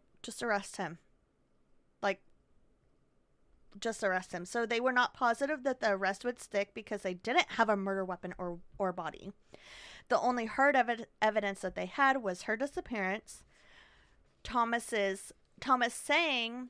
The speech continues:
that he brought her to the home that night, the tiny two blood spatters found it in, um, in his home, and what Jerry had told them. It should be enough,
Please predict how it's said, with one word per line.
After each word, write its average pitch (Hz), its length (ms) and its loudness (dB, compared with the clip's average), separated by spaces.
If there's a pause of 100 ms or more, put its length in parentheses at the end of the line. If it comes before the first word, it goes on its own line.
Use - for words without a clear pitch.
that 220 160 2
he 226 140 -8
brought 202 240 -2
her 214 140 -4
to - 160 -12
the 226 120 0
home 196 220 -4
that 185 180 -4
night, 175 320 -6
the 185 80 -6
tiny 185 360 -4
two 277 220 -6
blood 269 280 0
spatters 185 520 -2
found 190 260 -2
it 208 140 -2 (400)
in, 214 320 -6 (220)
um, 175 360 -2 (160)
in 202 120 -2
his 254 200 -4
home, 185 340 -2 (560)
and 214 420 2
what 196 220 -2
Jerry 214 300 0
had 202 200 -4
told 208 260 -2
them. 170 320 -6 (340)
It - 160 -2
should - 420 -2
be 262 140 -6
enough, 302 280 0